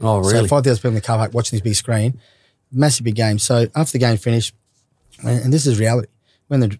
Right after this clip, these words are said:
Speaker 2: grandstand, in the dressing room, and, uh, we won the game. And Neville Allen comes over to the three of us and says, "Oh, boys, you can go out there and pick up the papers now and clean the hill, and you can, you know, have a big night on the piss and sleep in,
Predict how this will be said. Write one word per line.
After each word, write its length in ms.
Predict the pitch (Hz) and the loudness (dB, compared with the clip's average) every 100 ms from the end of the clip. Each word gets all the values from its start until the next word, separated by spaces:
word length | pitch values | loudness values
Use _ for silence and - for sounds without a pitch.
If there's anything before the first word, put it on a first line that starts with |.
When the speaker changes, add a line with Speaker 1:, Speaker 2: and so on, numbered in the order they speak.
| _ | _
Speaker 2:
grandstand, 500 | - 113 104 113 113 | -4 -2 -2 -2 -2
in 120 | 117 | 0
the 80 | 110 | 0
dressing 340 | 104 113 107 110 | 0 0 0 0
room, 160 | 110 | 0
and, 160 | 104 95 - _ _ _ _ _ _ | 0 -2 -8 _ _ _ _ _ _
uh, 40 | 107 | -2
we 80 | 107 | 0
won 160 | 120 | 2
the 80 | 101 | 2
game. 380 | 104 107 110 - _ _ 113 | 0 0 -2 -6 _ _ -8
And 180 | 110 | -2
Neville 160 | 135 110 | 0 2
Allen 180 | 110 113 | 2 2
comes 200 | 113 107 | 0 2
over 100 | 107 | 2
to 60 | 104 | 0
the 60 | 92 | 0
three 140 | 120 | 0
of 60 | 101 | 0
us 60 | |
and 80 | 104 | -4
says, 240 | - 110 113 | -4 -2 0
"Oh, 240 | 107 92 - _ | 0 -2 -8 _
boys, 460 | 127 120 104 - - _ _ _ _ _ _ - | -2 -2 -2 -8 -14 _ _ _ _ _ _ -6
you 120 | 120 | -2
can 260 | - 107 104 | 0 0 0
go 200 | 147 151 | 2 2
out 100 | 131 | 4
there 100 | 123 | 2
and 100 | 110 | 2
pick 120 | 117 | -2
up 80 | 117 | -2
the 80 | |
papers 260 | 113 107 101 | -2 0 0
now 140 | 113 117 | 2 0
and 100 | 110 | 2
clean 200 | 120 104 | 0 2
the 80 | |
hill, 260 | 110 131 175 139 - | 2 2 0 -6 -10
and 440 | 120 107 104 104 101 _ _ - | -4 0 0 -2 -6 _ _ -12
you 120 | 104 | -6
can, 20 | |
you 60 | 107 | -2
know, 160 | 104 101 _ _ | -2 -4 _ _
have 180 | 120 107 | -2 -2
a 40 | |
big 220 | 98 110 | 0 0
night 80 | 113 | 2
on 60 | 104 | 0
the 60 | 95 | 0
piss 200 | 113 110 | -4 -2
and 80 | |
sleep 240 | - 110 113 | -2 -2 -2
in, 160 | 147 | -4